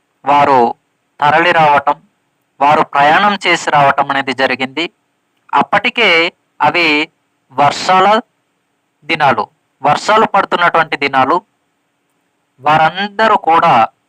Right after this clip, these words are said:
అక్కడ ఉన్నప్పుడు ఏం జరిగింది అని అంటే, వర్షాల చేత తడవటం, అటు తర్వాత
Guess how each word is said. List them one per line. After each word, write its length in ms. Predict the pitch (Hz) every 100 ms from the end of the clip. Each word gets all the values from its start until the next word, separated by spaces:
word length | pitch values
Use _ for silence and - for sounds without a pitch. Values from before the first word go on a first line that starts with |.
| _ _ _ _ _ _ 143
అక్కడ 260 | 139 151
ఉన్నప్పుడు 720 | 143 135 156 151 - 151 120
ఏం 260 | 127 135 170
జరిగింది 500 | 156 156 147 139 139
అని 100 | 131
అంటే, 400 | 127 139 131 110 _ _ - 131
వర్షాల 460 | 135 - 185 196 196 _ -
చేత 440 | 165 160 151 139 - _ -
తడవటం, 480 | 135 143 143 151 - _ _ _ -
అటు 140 | 147
తర్వాత 520 | 151 156 151 160 156